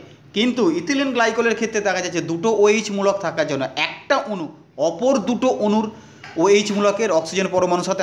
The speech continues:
আন্তরাণবিক হাইড্রোজেন বন্ধন গঠন করতে পারে। কিন্তু গ্লিসারলের ক্ষেত্রে তিনটে ওএইচ মূলক থাকার জন্য তিনটে ওএইচ মূলকের হাইড্রোজেন পরমাণু তিনটে অপর গ্লিসারল অণুর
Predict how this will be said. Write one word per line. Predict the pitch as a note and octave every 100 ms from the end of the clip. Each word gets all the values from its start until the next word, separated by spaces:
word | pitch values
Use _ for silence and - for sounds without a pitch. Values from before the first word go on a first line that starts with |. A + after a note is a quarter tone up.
| D#3
আন্তরাণবিক | D#3 D#3+ E3 D#3
হাইড্রোজেন | D3+ C#3 C#3+ C3+
বন্ধন | C#3 C#3+ B2
গঠন | B2+ A#2+
করতে | A#2+ A#2
পারে। | G#2+ G#2 G2+ - - -
কিন্তু | D#3+ E3+ E3+ C#3+
গ্লিসারলের | G#3 A#3 B3+ A#3 A3
ক্ষেত্রে | A3+ A3 G#3
তিনটে | G3+ G3+ A#3+ G3+
ওএইচ | G#3 A3 G#3
মূলক | G3+ G3 F3
থাকার | D#3+ D3+
জন্য | D3 D#3+ E3+
তিনটে | F#3 F3+ G#3+ -
ওএইচ | E3+ F3+ G3 F#3
মূলকের | F#3+ G3 G3+ D3+
হাইড্রোজেন | D3+ D#3+ E3 D#3+
পরমাণু | B2 C#3 F#3+ A3 B3+ - - - _ _ -
তিনটে | E3+ G3 G#3 G#3+ G#3 - A#3 A#3 A#3+ B3 - - - D3+
অপর | F3 B3+ C4+ C#4 C#4 - - - _ _ _ _ _ _ _ _
গ্লিসারল | A#2 F#3 B3 C4+ B3+ B3
অণুর | F#3+ F3+ E3+